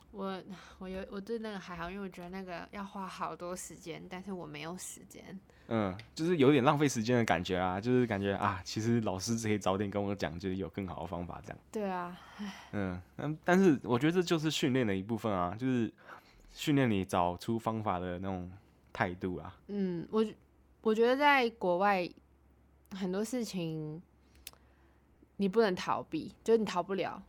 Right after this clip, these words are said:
Speaker 2: 嗯，没有人帮你做。
Speaker 1: 嗯，如果你不，就是你不去解决那个东西，就是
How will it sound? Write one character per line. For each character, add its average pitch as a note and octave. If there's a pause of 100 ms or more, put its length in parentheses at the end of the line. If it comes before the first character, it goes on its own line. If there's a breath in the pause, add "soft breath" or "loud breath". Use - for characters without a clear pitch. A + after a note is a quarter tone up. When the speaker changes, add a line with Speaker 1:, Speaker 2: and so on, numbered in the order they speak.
Speaker 2:
嗯， G#2
没 A2+
有 D#3
人 G#2
帮 A2+
你 F#2+
做。 F#2+ (180)
Speaker 1:
嗯， F#3 (120)
如 G3+
果 A#3+
你 A3+
不， E3
就 B3
是 F4+
你 C4+
不 A3
去 F4+
解 F3
决 D3+
那 A#3
个 A3
东 G3
西， G3
就 G#3+
是 G3+